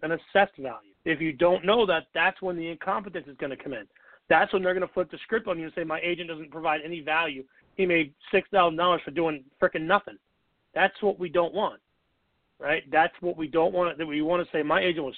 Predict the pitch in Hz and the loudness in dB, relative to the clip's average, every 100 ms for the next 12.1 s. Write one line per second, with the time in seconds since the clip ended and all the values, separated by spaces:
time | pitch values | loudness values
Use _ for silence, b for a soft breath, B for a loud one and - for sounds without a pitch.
0 | - 214 240 185 180 185 170 _ _ - | -4 -2 2 4 4 0 -4 _ _ -12
1 | 139 123 170 214 170 170 160 - b _ | -6 2 2 2 4 4 4 2 b _
2 | - 135 131 147 143 143 147 143 175 135 | -10 -10 -8 -8 -6 -2 0 4 2 2
3 | - - 226 - 226 214 190 175 - 165 | -4 0 0 0 -2 0 0 0 -2 -2
4 | 160 151 151 151 147 _ b b 170 156 | -2 -2 -2 -2 -4 _ b b -4 2
5 | 175 214 240 - 208 196 185 165 151 147 | 4 4 2 2 2 2 0 0 -2 -2
6 | 147 139 131 135 196 226 196 202 190 185 | -2 -4 -4 2 2 2 -2 0 0 2
7 | 175 170 - _ _ - 170 156 135 - | 2 0 -6 _ _ -8 -2 -2 -4 2
8 | 160 165 175 147 165 - 180 147 135 185 | 2 2 -2 -2 -4 -4 -4 -4 0 0
9 | 226 220 131 160 165 143 139 202 233 202 | 2 -2 -2 -2 -2 -4 -2 0 0 -2
10 | - 185 175 175 170 156 139 127 - 190 | 0 2 2 0 -2 -2 -4 -6 -4 -4
11 | 156 226 247 156 - _ _ _ _ 185 | 0 0 2 -2 -4 _ _ _ _ 0
12 | 180 | 0